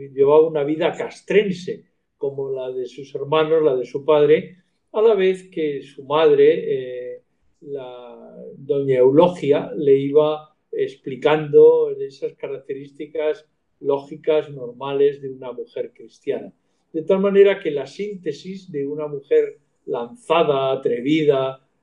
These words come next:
eh, arrojada, y a la vez de una mujer sensible, delicada,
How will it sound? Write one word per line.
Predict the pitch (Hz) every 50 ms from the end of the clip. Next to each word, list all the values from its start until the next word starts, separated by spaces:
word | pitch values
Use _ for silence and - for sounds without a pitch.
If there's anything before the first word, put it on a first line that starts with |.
| - -
eh, | 139 135 135 135 139 -
arrojada, | 147 143 143 143 139 127 - 120 117 - - - - 156 160 156 139 131 123 123 - _ _ _ _ _
y | - 156 165
a | 190 214
la | 214 196 185
vez | 180 180 185 185 - - - -
de | 180 143 143
una | 147 147 156 151
mujer | 147 143 131 - - 151 147 -
sensible, | - - 139 127 - - - 190 190 175 156 147 147 139 139 139 135
delicada, | 127 120 120 117 - - 160 156 147 139 135 127 131 131 127 - _